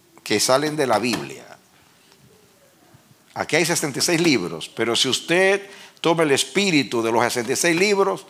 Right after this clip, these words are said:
como dice Juan, hiperbólicamente, si se registraran los milagros que hizo Jesús, dice él, que todos los libros de la tierra no, no, no caberían en todos los libros. Es una, algo hiperbólico, una exageración,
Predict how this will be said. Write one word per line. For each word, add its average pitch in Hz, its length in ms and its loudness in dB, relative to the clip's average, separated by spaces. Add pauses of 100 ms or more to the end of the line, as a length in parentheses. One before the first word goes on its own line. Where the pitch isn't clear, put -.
(260)
como 113 240 -2
dice 147 240 2
Juan, 104 360 2 (1200)
hiperbólicamente, 135 1200 0 (1120)
si - 200 -2
se 131 160 4
registraran 143 680 2
los 175 160 0
milagros 160 460 2
que 131 80 -4
hizo 147 160 -2
Jesús, 175 600 -2 (100)
dice 131 400 2
él, 156 120 -6 (380)
que 117 140 -4
todos 156 260 2
los 147 160 2
libros 160 380 2
de 127 60 -2
la 120 160 2
tierra 143 360 0
no, 123 180 -2
no, 123 160 -4
no 139 140 -8
caberían 131 360 2
en 107 60 -6
todos 117 140 -2
los 104 140 -4
libros. 104 260 -4
Es 190 60 -2
una, 170 220 -2
algo 143 340 -2
hiperbólico, 127 580 -2
una 120 160 -4
exageración, 135 800 -2